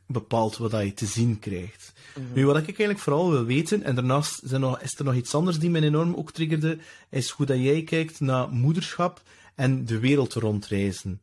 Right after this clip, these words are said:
Speaker 1: hè.
Speaker 2: Mhm.
Speaker 1: Ehm, en natuurlijk het feit dat je heel veel, ehm, eh, onderneemsters empowert,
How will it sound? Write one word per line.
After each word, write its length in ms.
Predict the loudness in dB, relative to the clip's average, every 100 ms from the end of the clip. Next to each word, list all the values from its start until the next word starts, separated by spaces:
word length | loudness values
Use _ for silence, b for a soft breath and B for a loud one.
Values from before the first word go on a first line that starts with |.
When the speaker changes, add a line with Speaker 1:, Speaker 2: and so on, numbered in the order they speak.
| -6
Speaker 1:
hè. 140 | -4
Speaker 2:
Mhm. 540 | -4 -8 -20 -18 -14 -4
Speaker 1:
Ehm, 440 | 2 2 2 0
en 100 | -2 -2
natuurlijk 380 | -2 2 0 0
het 100 | -2
feit 280 | 0 2
dat 100 | 0
je 100 | 0
heel 180 | 2 2
veel, 380 | 2 2 0 -2
ehm, 560 | -4 -4 -2 -2 -2 -2 -6 _ _ -20 -20 _
eh, 160 | -4 -2 0
onderneemsters 1200 | 2 2 2 4 4 4 0 -2 0 -2 -6 _
empowert, 760 | 0 0 2 4 4 4 0 -12